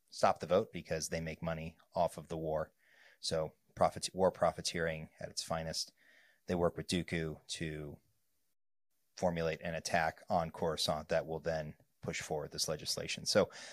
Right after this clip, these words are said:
that's when Tawny talks about how she worked with Mina in the past to put forth, um, a, a, a chance at peace when Cody's talking about peace that the Empire wants to bring.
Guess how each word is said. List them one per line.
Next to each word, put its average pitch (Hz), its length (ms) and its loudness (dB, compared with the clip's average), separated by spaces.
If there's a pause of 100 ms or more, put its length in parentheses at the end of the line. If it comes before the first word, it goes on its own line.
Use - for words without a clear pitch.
(140)
that's - 480 8 (260)
when 90 220 0
Tawny 95 320 4
talks - 340 4
about 80 400 4 (500)
how 87 160 2
she - 180 2
worked 85 300 0
with - 140 -6
Mina 85 400 2 (100)
in 87 120 -2
the 82 60 -2
past 82 380 -2
to - 80 -14
put - 260 -6
forth, 80 500 -4 (1200)
um, - 140 -16 (760)
a, 101 40 -2 (400)
a, 87 40 -6
a 90 40 -6
chance 90 380 0
at - 140 -8
peace 82 400 -2
when 82 140 -6
Cody's 80 380 -2
talking 80 380 0
about 80 300 -2
peace - 400 -6 (240)
that 82 140 -6 (160)
the 87 120 -4
Empire 82 320 0
wants 76 240 -4
to 80 80 -10
bring. 82 280 -6